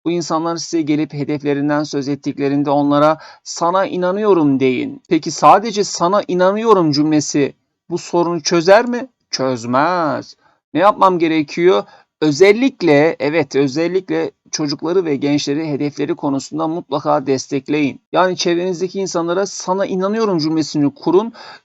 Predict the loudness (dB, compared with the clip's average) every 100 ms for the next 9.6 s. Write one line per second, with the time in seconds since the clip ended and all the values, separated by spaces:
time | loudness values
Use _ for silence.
0 | 0 2 6 6 6 -2 -2 0 2 0
1 | -4 _ _ -4 -4 -2 2 2 4 2
2 | 2 0 0 0 0 -2 _ -2 -2 0
3 | 0 -2 0 -2 -4 -4 -4 -4 -6 -2
4 | 0 0 0 -2 -4 -4 -2 -2 -2 -8
5 | _ -10 -4 -2 -2 -2 0 0 0 -2
6 | -2 -2 -2 -2 -4 -8 -4 -4 -4 -6
7 | -2 -2 -4 -6 -6 -2 0 -2 -4 -8
8 | -4 -4 -2 -4 -6 -6 -4 -2 -2 -2
9 | -2 -4 -6 -6 -4 -4